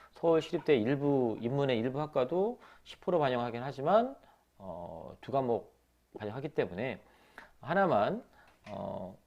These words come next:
왕창 망친 학생들한테는, 어, 경기대가 가장 끌리는 대학일 수 있을 것 같습니다. 그래서 과목 수가 어떻게 반영되느냐, 오늘은 특별히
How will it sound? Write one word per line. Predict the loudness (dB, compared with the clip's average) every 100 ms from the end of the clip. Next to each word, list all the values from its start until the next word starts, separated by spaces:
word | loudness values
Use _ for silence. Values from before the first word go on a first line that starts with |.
| -8
왕창 | -8 -4 -2
망친 | -4 -4 -6 -6
학생들한테는, | -6 -4 0 0 0 -4 -8 -6 -2 0 -2 -8 -20 _ _
어, | -16
경기대가 | -8 -2 2 2
가장 | 2 -2 -4 -4 -12 _ -14
끌리는 | -6 -2 0 -2
대학일 | -2 -6 -6 -12
수 | -12
있을 | -12
것 | -12
같습니다. | -12 -10 -12 -12 -20
그래서 | -20 -18
과목 | -8 -8 -8
수가 | -4 -2
어떻게 | -2 -4
반영되느냐, | -10 -8 -6 -6 -6 -12 -20 -20 -20 -10
오늘은 | -6 -4 -6
특별히 | -2 0 2 0 -2